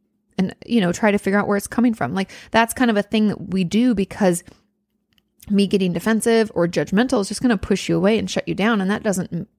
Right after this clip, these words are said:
uh, make for good therapy. And so I, m-, I guess to answer this question, I know I'm kind of off topic a little bit, but I would say that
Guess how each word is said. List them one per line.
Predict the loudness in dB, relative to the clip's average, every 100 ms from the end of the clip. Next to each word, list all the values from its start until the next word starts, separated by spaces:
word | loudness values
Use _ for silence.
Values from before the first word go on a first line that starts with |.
| _
uh, | -6 -4
make | 0 0 0
for | -2 -2 -4 _ _ _ _ _
good | -2 2
therapy. | 2 2 0 -6 -10 _ -20 -20 -2
And | 0 2
so | 2 4 4 2 -4 -20 _ _ _ _ _ _ -20 _ _ -8
I, | -6 -2
m-, | -2 -2 -2
I | 0
guess | 2 0
to | 2
answer | 2 2
this | -4
question, | -2 -2 0
I |
know | 0
I'm | 0
kind | 0 0
of | 2
off | -2
topic | -2 -2 -2 -2
a | -2
little | 0 0 0
bit, | 0 -2 2
but | 0 0 -8 -12 0
I |
would | 2 2
say | 0 2 4 4
that | 4 2 0